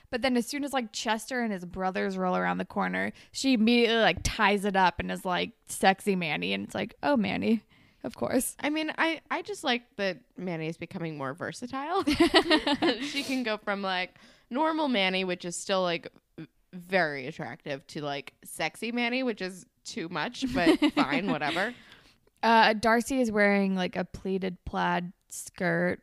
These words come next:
Speaker 1: during the scene too, which, um, I just wrote it down 'cause I was like, "I'm not <laughs> taking fashion notes."
Speaker 2: Yeah, I have no other notes. This was a pretty boring fashion episode. The only interesting thing for the most part were Manny's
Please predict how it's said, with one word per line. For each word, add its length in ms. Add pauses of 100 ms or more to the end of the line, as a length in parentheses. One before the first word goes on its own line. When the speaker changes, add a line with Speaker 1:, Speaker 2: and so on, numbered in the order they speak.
(500)
Speaker 1:
during 280
the 120
scene 400
too, 520 (680)
which, 420 (160)
um, 240 (140)
I 120
just 220
wrote 180
it 100
down 340
'cause 140
I 80
was 120
like, 240
"I'm 160
not 200
<laughs> 0
taking 400
fashion 520
notes." 480 (1040)
Speaker 2:
Yeah, 280
I 80
have 120
no 180
other 260
notes. 320
This 160
was 120
a 80
pretty 260
boring 340
fashion 360
episode. 440
The 140
only 240
interesting 540
thing 240
for 120
the 80
most 280
part 200
were 180
Manny's 640